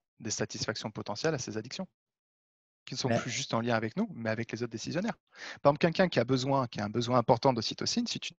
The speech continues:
Speaker 1: donnes les moyens d'avoir, euh, d'autres contextes oxytocinergiques avec les autres décisionnaires, super. Il va avoir d'autant plus d'ocytocine.
Speaker 2: Ok.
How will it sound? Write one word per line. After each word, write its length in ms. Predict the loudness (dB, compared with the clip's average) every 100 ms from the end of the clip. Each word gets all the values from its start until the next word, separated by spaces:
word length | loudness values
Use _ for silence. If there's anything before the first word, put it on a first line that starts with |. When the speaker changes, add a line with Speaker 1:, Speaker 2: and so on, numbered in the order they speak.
| 0
Speaker 1:
donnes 180 | 0 2
les 60 |
moyens 340 | 4 4 6 4 0 -14 -18 -2
d'avoir, 540 | 4 8 10 10 10 0 -20 -6
euh, 420 | 0 4 6 6 2 8
d'autres 240 | 10 10
contextes 680 | 6 8 10 8 2 _ -20 _ _
oxytocinergiques 720 | -4 -2 0 2 6 4 4
avec 180 | 4 4
les 180 | 4 6
autres 120 | 6
décisionnaires, 580 | 6 -2 0 2 2 -2 -10
super. 520 | -8 4 6 6 0 _ _ _ _ _ 4
Il 100 | 10
va 100 | 10
avoir 220 | 10 6
d'autant 420 | 8 8 10 8
plus 300 | 8 4 4
d'ocytocine. 560 | 2 0 0 0 0 -4 -10 _ _ _ _ _ _ _ _ _
Speaker 2:
Ok. 240 | -8 -2